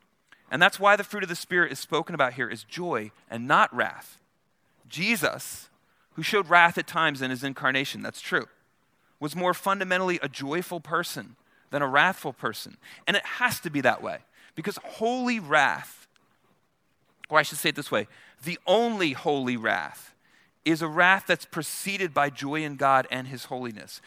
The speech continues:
You could never imagine a person who was fundamentally wrathful in his essence experiencing periodic punctuations of joy, right? Not a real biblical joy. And I would question whether wrath by itself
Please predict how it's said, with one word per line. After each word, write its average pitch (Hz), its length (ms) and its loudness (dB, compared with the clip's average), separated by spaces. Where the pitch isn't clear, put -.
You 156 120 -6
could 202 140 -6
never 220 280 4
imagine 180 360 0
a 147 60 -4
person 147 400 -4
who 135 100 -6
was 123 160 -6
fundamentally 151 760 -2
wrathful 123 640 2
in 113 100 -6
his 117 140 2
essence 123 640 -2
experiencing 147 640 -2
periodic 147 540 4
punctuations 131 640 -8
of 107 80 -14
joy, 104 360 -12
right? 104 160 -12
Not 151 260 4
a 156 40 2
real 139 300 0
biblical 139 500 -4
joy. - 300 -16
And 139 120 2
I 185 80 8
would 202 100 -2
question 208 400 2
whether 170 220 2
wrath 147 320 2
by 151 160 4
itself 135 440 -2